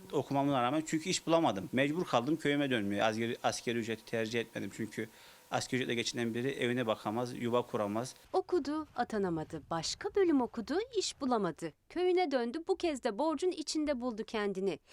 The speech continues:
Speaker 2: Tutunduğu dallar bir bir kırıldı. Yirmi sekiz yaşında bir genç ve altmış dört yaşında annesi. Artık rahat edeceği yaşta hala düşünüyor.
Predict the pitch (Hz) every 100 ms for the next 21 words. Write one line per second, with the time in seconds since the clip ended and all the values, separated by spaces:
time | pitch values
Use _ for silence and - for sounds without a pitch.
0 | - - 262 269 285 269 330 285 262 240
1 | 226 185 165 226 294 277 202 208 226 -
2 | 220 185 160 160 139 - - 202 202 208
3 | - 175 - 285 233 - 202 185 180 220
4 | 277 302 294 226 - - - 254 247 240
5 | - 269 - 349 392 285 - 220 214 285
6 | 233 202 175 - 151 - - - - 339
7 | 339 294 196 180 269 330 247 214 190 165
8 | 180 185 - 170 160 - - - 254 269
9 | 185 190 180 175 - 170 151 139 -